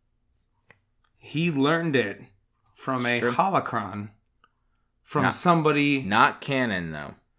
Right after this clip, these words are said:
Speaker 1: Okay, not canon, but this
Speaker 2: This,
Speaker 1: character
Speaker 2: this
Speaker 1: is
Speaker 2: is not
Speaker 1: canon.
Speaker 2: canon. Thi-,
Speaker 1: The
Speaker 2: sorry.
Speaker 1: character is can-,
Speaker 2: The
Speaker 1: the character I'm
Speaker 2: characters
Speaker 1: talking about is canon.
Speaker 2: are now canon.
Speaker 1: The
Speaker 2: The
Speaker 1: story behind it is
Speaker 2: idea
Speaker 1: not.
Speaker 2: may not be canon. We don't know.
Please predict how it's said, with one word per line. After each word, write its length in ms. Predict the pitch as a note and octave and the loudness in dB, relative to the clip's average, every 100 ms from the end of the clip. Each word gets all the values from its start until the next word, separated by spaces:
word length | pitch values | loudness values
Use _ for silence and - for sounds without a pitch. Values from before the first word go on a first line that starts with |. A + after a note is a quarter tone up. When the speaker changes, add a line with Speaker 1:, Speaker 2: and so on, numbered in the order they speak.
| _ _ _ _ _ - | _ _ _ _ _ -14
Speaker 1:
Okay, 280 | B2 G#2 G2+ | -10 -10 -10
not 340 | D3 F#3+ F#3+ | -4 -2 -2
canon, 460 | - C#3+ A2 G2+ G2+ - _ _ - | 0 0 0 -4 -8 -12 _ _ 2
but 480 | F3+ F#3 - - _ _ - | 6 6 4 -6 _ _ -6
this 280 | B2 E3+ - | 4 4 8
Speaker 2:
This, 160 | D3+ E3 | 10 12
Speaker 1:
character 580 | A#3 A3+ - F3 C3+ | 12 12 10 8 8
Speaker 2:
this 200 | B2 D3+ | 8 6
Speaker 1:
is 100 | C3 B2 | 6 4
Speaker 2:
is 60 | |
not 240 | D3 G#2+ D#2+ | 4 4 0
Speaker 1:
canon. 100 | G#2+ | -4
Speaker 2:
canon. 220 | D#2+ C2+ - - - | -8 -10 -18 -20 0
Thi-, 240 | D#3 E3 - - | 2 2 -4 -2
Speaker 1:
The 80 | E3+ | 2
Speaker 2:
sorry. 120 | D3+ | 6
Speaker 1:
character 440 | A3 C4+ C#4 D#4 D#4+ | 10 8 8 6 6
is 120 | - | 4
can-, 240 | - A3 | 6 6
Speaker 2:
The 40 | D3+ | 6
Speaker 1:
the 60 | E3 | 6
character 360 | B3 B3+ B3 | 8 8 10
I'm 40 | A#3+ | 10
Speaker 2:
characters 140 | G#3+ | 10
Speaker 1:
talking 240 | G#3 G3 G#3 | 6 6 8
about 160 | F#3 | 6
is 80 | E3 | 6
canon. 300 | - C#3+ A#2 | 2 2 2
Speaker 2:
are 80 | A#2+ | 2
now 240 | A2 A#2 | 2 2
canon. 460 | D3 C#3+ G2+ F#2 G2+ | 2 0 -2 -4 -8
Speaker 1:
The 60 | C#3+ | -6
Speaker 2:
The 200 | C3+ D#3+ | -2 2
Speaker 1:
story 580 | G#2+ F#2+ F2+ F3+ F#3 G3+ | 2 2 4 4 6 4
behind 440 | G3+ G3 F3 E3+ | 4 6 6 6
it 40 | D#3+ | 4
is 100 | - | 4
Speaker 2:
idea 120 | G#2+ F2+ | 4 4
Speaker 1:
not. 340 | A2+ F#2+ - | 2 0 -4
Speaker 2:
may 300 | G2 G#2+ G#2+ | -2 0 2
not 320 | G2+ F#2 F2+ | 2 2 0
be 100 | F2 | -4
canon. 440 | D#2 G2 D#2 D#2 E2+ | -8 -10 -10 -10 -6
We 100 | G2 | -4
don't 140 | F#2+ | -2
know. 220 | F#2 D#2+ | -4 -6